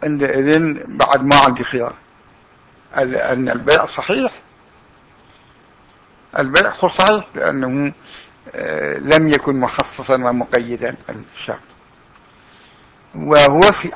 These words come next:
عملا هم وفى، فلم يتحقق تخلف الشرط، فينتهي خياري.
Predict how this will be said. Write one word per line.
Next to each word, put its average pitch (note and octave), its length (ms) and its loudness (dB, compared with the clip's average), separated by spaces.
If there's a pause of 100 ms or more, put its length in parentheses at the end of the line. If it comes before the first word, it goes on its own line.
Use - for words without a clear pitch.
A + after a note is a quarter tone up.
عملا D#3 500 2
هم G#3 160 -2
وفى، B3 300 2 (1900)
فلم G3+ 360 6
يتحقق E3 720 0
تخلف B2+ 640 -8
الشرط، B2+ 480 -6 (1160)
فينتهي C#3+ 600 2
خياري. A#2+ 480 -4